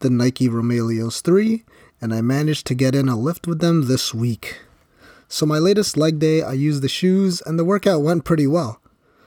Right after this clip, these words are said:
I'm not really sure if they actually made a difference, but I managed to get in a two hundred forty pound squat for eight reps for three sets, which felt pretty good.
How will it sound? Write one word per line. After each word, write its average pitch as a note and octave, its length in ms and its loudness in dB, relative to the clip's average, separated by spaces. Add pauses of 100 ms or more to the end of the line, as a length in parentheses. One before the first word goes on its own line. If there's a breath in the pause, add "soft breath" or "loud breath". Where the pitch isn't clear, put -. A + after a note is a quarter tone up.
(480 soft breath)
I'm C#3+ 100 -4
not G3+ 160 2
really G#3+ 220 4
sure D#3 240 2
if D3+ 100 -2
they A#2+ 220 0
actually D#3+ 500 -2
made D#3+ 180 2
a E3 60 4
difference, E3+ 500 0
but C3+ 200 -2
I B2+ 100 2
managed D3 400 0
to C#3 60 -2
get C#3 200 2
in C#3+ 200 2
a A#2+ 400 0
two - 180 -2
hundred C3+ 240 0
forty B2+ 260 0
pound G2+ 300 -6
squat E3 480 0
for - 240 -6
eight A#2+ 160 -4
reps D#3 420 -2
for - 140 -4
three - 260 -6
sets, - 540 -2
which - 160 -2
felt G#3 220 -6
pretty F3+ 180 4
good. C#3+ 240 2